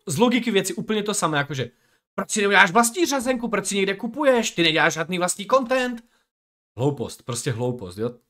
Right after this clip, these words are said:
To, jaký jsi a jak přistupuješ k tomu videu, co tam říkáš na tom videu a tak, a co těm lidem předáváš v tom videu,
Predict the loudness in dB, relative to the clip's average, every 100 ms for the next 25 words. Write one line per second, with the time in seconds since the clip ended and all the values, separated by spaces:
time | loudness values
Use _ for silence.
0 | _ 4 4 2 -2 _ 0 0 0 -6
1 | -4 -4 -4 -6 -4 -4 -4 _ _ _
2 | _ -8 -6 -6 -4 -4 -4 -6 -2 0
3 | 2 0 -2 -8 -20 _ _ -10 -4 -2
4 | -2 0 -2 -2 -4 -2 0 0 0 -2
5 | -6 _ _ _ _ _ _ _ _ -12
6 | -8 0 2 6 6 6 2 4 4 2
7 | 0 0 2 2 4 4 2 -4 -10